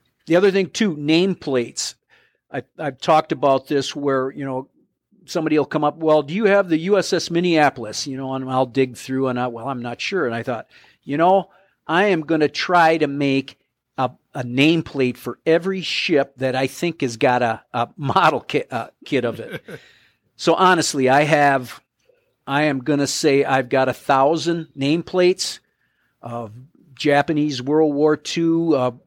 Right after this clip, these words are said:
Speaker 1: British World War One, Imperial Navy, uh, some modern, all the carriers. I got one three fiftieth scale carrier nameplates, big ones. We also have a lot of Star Wars. Uh,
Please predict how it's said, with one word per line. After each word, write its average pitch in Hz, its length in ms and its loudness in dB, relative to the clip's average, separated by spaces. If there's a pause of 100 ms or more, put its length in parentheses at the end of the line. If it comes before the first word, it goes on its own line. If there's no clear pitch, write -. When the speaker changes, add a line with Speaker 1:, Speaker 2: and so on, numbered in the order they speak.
(120)
Speaker 1:
British 139 460 -2
World 139 240 2
War 135 240 2
One, 143 560 0 (140)
Imperial 156 640 2
Navy, 156 720 0
uh, 107 320 -12 (360)
some 135 320 -2
modern, 151 600 2 (160)
all 147 240 2
the 147 100 -2
carriers. 180 840 0 (380)
I 139 100 -6
got 131 200 2
one 143 220 -2
three 156 220 -6
fiftieth 151 460 0
scale 139 380 2
carrier 151 760 2
nameplates, 117 920 -6
big 135 300 -4
ones. 123 440 -12 (280)
We 156 140 -6
also 156 360 0
have 151 140 4
a 151 60 4
lot 156 220 4
of 156 80 -2
Star 170 540 2
Wars. 120 520 -4
Uh, 127 160 -6